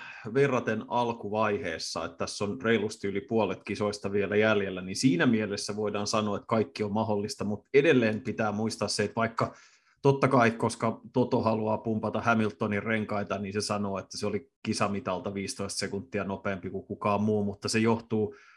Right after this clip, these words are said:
varmasti osittain myös Red Bullin tak-, strategiasta, että heidän ei ole tarvinnut mennä kaasupohjassa koko ajan ihan sen takia, koska sit, kun Leclerc keskeytti, niin se vähän niinku kattoi pöydän.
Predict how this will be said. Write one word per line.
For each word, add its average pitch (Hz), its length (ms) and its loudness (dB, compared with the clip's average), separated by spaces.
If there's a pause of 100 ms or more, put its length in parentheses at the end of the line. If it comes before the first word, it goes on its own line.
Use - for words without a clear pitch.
(120)
varmasti 117 460 4
osittain 120 500 2
myös 151 500 -8
Red 139 180 2
Bullin 127 420 4 (280)
tak-, - 400 -4
strategiasta, 110 760 2
että 92 100 -4
heidän 107 280 2
ei 107 60 0
ole 104 80 -4
tarvinnut 104 500 2
mennä 98 320 -8 (1120)
kaasupohjassa 104 800 0
koko 110 300 -2
ajan 110 180 4
ihan 110 160 2
sen 113 160 0
takia, 113 280 0
koska 117 280 -2
sit, 117 160 -4 (180)
kun 113 180 2
Leclerc 113 440 4
keskeytti, 110 560 0
niin 98 120 -2
se 98 120 -6
vähän 101 240 -2
niinku 98 180 -4
kattoi 98 380 -4
pöydän. 80 460 -2